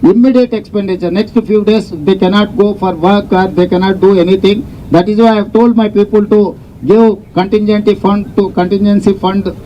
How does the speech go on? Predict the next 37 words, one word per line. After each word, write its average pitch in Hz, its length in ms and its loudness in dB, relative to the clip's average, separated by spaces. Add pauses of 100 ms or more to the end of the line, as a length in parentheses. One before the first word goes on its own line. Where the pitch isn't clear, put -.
(160)
from 180 200 0
collector 196 400 0
to 196 160 0
these, 180 260 0
uh, 160 60 0
deceased 160 400 -2 (120)
families, 170 420 0
one 165 280 2
lakh 202 240 0 (380)
and 185 220 2
fifty 202 300 0
thousand. 117 420 -4 (280)
And 220 180 4
at 196 160 0
the 214 100 2
same 240 280 2
time, 247 200 2
I 226 120 2
have 196 140 -6
told 233 400 4
my 196 120 0
people, 208 420 2 (380)
one 226 360 2
crore 233 280 4
rupees 233 460 2
for 220 320 0 (260)
death 214 240 0
families, 202 480 -4 (540)
ten 233 220 4
lakhs 233 300 0
rupees 214 380 0
major, 208 500 -2 (480)
uh, 165 60 0
uh, 165 560 0 (280)
that 170 160 0 (260)
accident 220 600 0
and 202 220 -2